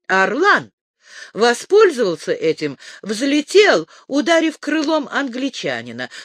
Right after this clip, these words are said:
Тот, пережив испуг, выстрелил. На Спирю брызнула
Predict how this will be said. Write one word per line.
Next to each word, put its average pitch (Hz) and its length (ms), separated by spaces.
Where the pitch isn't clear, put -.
Тот, 349 540
пережив 247 520
испуг, - 460
выстрелил. 302 800
На 180 260
Спирю 349 720
брызнула 247 1000